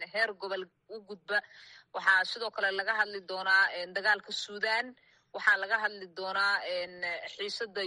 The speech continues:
Ukraine sidoo kaleeto. Madaxweyne Biden waxaa xusid mudan in uu saaka asaga shirka furi doono oo uu ka hadli doono, en, sidoo kaleetana uu hadalladiisa jeedin doono.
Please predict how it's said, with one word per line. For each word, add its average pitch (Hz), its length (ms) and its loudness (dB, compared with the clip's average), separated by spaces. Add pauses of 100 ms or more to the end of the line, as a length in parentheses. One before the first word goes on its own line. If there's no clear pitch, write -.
(100)
Ukraine 220 460 -4
sidoo 202 280 -4
kaleeto. 202 440 -2 (560)
Madaxweyne 214 500 0
Biden 214 540 4
waxaa 190 320 6
xusid 208 360 -4
mudan 196 380 -2
in 208 120 -8
uu 190 160 -4
saaka 208 540 6
asaga 196 320 2
shirka 233 300 -4
furi - 260 -4
doono 180 320 0
oo 180 180 -2
uu 180 80 -6
ka - 140 0
hadli 202 300 4
doono, 190 340 0 (560)
en, 190 480 2
sidoo 220 380 0
kaleetana 196 580 2 (380)
uu 180 560 -4
hadalladiisa 196 720 0
jeedin 180 400 -4
doono. 151 260 -6